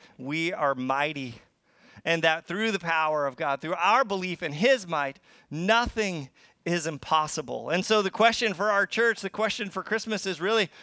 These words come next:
what's undoable because we're willi-, we're willing to do it and try it? For next year, we've been praying about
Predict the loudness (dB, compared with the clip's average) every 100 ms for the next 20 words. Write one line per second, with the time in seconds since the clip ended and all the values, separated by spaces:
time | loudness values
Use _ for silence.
0 | -10 2 4 4 0 2 2 4 4 4
1 | 2 0 0 -2 0 -2 0 0 0 -2
2 | -4 -4 0 -2 -2 -6 -6 -4 -6 -8
3 | -8 -4 -2 -4 -8 _ _ _ _ _
4 | _ _ _ _ _ _ -2 2 2 2
5 | -2 -2 -2 -2 -2 -4 -2 0 0 0
6 | 0